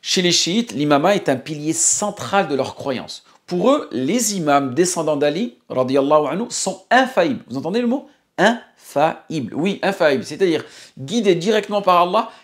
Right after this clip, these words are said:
et détenteurs d'une autorité spirituelle et politique absolue. De notre côté,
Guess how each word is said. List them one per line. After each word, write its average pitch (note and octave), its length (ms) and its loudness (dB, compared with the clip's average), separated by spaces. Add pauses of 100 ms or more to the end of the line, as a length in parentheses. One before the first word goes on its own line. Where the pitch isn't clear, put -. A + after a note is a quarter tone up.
(160)
et D3 100 4
détenteurs D#3+ 760 -2
d'une C3+ 300 -4
autorité D3+ 500 -2
spirituelle E3+ 800 -2
et C#3+ 80 -2
politique F3 540 -4 (400)
absolue. A#2+ 580 -8 (1000)
De D3 80 2
notre G3+ 200 4
côté, B3+ 400 2